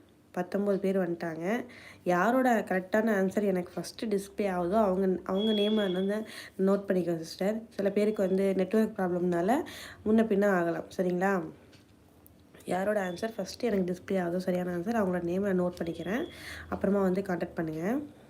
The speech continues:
வலைக்கும் அஸ்ஸலாம் வரஹ்மத்துல்லாஹி வபரகாத்துஹு.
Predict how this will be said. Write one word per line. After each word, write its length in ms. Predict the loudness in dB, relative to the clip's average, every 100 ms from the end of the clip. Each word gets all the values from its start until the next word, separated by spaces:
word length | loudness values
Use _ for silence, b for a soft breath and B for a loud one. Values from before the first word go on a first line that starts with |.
| -20 -20 -20 -20 -20 -20 B B B B B
வலைக்கும் 300 | 0 2 0
அஸ்ஸலாம் 440 | 0 0 2 0
வரஹ்மத்துல்லாஹி 320 | -2 -8 -10 -10
வபரகாத்துஹு. 520 | -10 -14 -16 -14